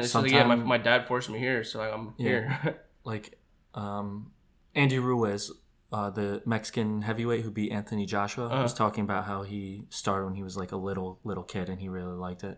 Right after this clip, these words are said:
Speaker 2: And
Speaker 1: Really?
Speaker 2: he's been doing
Speaker 1: Good
Speaker 2: it,
Speaker 1: for him.
Speaker 2: you
Speaker 1: Yeah,
Speaker 2: know,
Speaker 1: see, it's like,
Speaker 2: his whole life.
Speaker 1: I don't blame people.
Speaker 2: But
Speaker 1: And then people will take religion and, like, take it out of context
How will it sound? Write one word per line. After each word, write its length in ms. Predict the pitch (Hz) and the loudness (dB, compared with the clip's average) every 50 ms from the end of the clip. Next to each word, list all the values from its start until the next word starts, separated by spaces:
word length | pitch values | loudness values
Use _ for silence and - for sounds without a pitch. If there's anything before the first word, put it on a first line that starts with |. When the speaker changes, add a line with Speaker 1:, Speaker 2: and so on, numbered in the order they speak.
| - - | -8 0
Speaker 2:
And 80 | 139 | 4
Speaker 1:
Really? 160 | 139 143 135 | 6 6 6
Speaker 2:
he's 80 | 113 113 | 6 4
been 120 | 117 - 92 | 0 -2 -4
doing 240 | 95 92 90 90 92 | -2 -2 -4 -2 -2
Speaker 1:
Good 60 | 90 135 | -4 -4
Speaker 2:
it, 40 | 139 | -4
Speaker 1:
for 100 | - 165 156 | -6 -6 -4
him. 80 | 127 135 | -2 0
Speaker 2:
you 60 | 151 | 0
Speaker 1:
Yeah, 60 | 127 | 0
Speaker 2:
know, 40 | 110 | 0
Speaker 1:
see, 180 | 117 - - 139 | -2 -4 -4 -4
it's 200 | 131 131 - - | -4 -4 -4 -4
like, 120 | 135 131 | -4 -4
Speaker 2:
his 100 | - - - | -4 -2 0
whole 140 | 107 101 | 0 0
life. 180 | 95 92 92 - - _ _ _ _ _ _ _ _ _ _ _ _ _ - | 0 -2 -4 -6 -10 _ _ _ _ _ _ _ _ _ _ _ _ _ -4
Speaker 1:
I 80 | - | -2
don't 120 | 127 135 131 | -2 0 0
blame 160 | 127 120 120 | 0 -2 -4
people. 380 | 117 120 110 - 110 113 120 - _ _ _ - - _ _ _ _ _ | -4 -6 -8 -8 -10 -12 -12 -14 _ _ _ -20 -20 _ _ _ _ _
Speaker 2:
But 60 | - 117 | 4 6
Speaker 1:
And 60 | 131 | 6
then 60 | 131 131 | 6 6
people 240 | 156 156 160 175 165 | 6 6 6 6 4
will 120 | 156 - | 4 4
take 220 | - 156 147 143 147 | 6 6 6 6 6
religion 420 | 143 139 139 135 135 139 147 139 135 | 4 4 4 4 4 4 4 4 4
and, 80 | 123 | 2
like, 120 | 117 117 - | 2 0 0
take 140 | - 127 123 | -2 -2 2
it 40 | 131 | 2
out 80 | 120 110 | 2 2
of 80 | 110 | 0
context 680 | - - 113 117 117 - 131 120 120 117 - - - - | 0 0 0 0 0 0 0 0 0 0 -4 -10 -10 -12